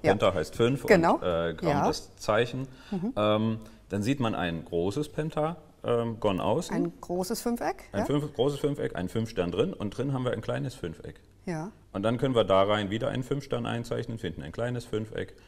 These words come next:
Speaker 2: können Fünfstern einzeichnen und wieder ein kleines Fünfeck.
Speaker 1: Was Sie sagen wollen, ist, dass sich diese Strukturen oder diese Muster unendlich oft ineinander
Speaker 2: Wiederholen.
Speaker 1: wiederholen
Speaker 2: Genau.
Speaker 1: lassen oder
Speaker 2: Ähm,
Speaker 1: wiederholt
Speaker 2: geschachtelt
Speaker 1: werden.
Speaker 2: sind oder, ähm, holographisch ineinander gepackt sind.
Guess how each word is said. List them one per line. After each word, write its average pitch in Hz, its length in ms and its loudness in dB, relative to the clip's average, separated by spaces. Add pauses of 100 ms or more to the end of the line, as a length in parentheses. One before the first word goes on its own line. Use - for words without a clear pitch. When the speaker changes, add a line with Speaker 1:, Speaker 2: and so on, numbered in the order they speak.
(140)
Speaker 2:
können 90 160 -4
Fünfstern 113 400 0
einzeichnen 95 480 -4
und 87 60 -10
wieder 92 160 2
ein 87 60 0
kleines 87 300 -2
Fünfeck. - 380 -6 (320)
Speaker 1:
Was 185 100 -4
Sie 202 80 0
sagen 180 260 2
wollen, 208 180 4
ist, - 180 -4
dass 190 80 0
sich 185 160 -6
diese 190 280 -4
Strukturen 220 480 -2
oder 190 140 4
diese 180 220 -2
Muster 214 360 0
unendlich 202 560 0
oft - 380 0 (320)
ineinander 190 720 4 (380)
Speaker 2:
Wiederholen. 98 580 4
Speaker 1:
wiederholen 233 720 8
Speaker 2:
Genau. 208 160 6
Speaker 1:
lassen 262 420 4
oder 190 320 2 (220)
Speaker 2:
Ähm, 175 160 0
Speaker 1:
wiederholt 220 380 8
Speaker 2:
geschachtelt 185 340 10
Speaker 1:
werden. 240 160 10 (120)
Speaker 2:
sind - 40 -8
oder, 82 320 -2 (400)
ähm, 82 340 -4
holographisch 85 640 2
ineinander 82 560 -6
gepackt 78 440 -10
sind. - 180 -14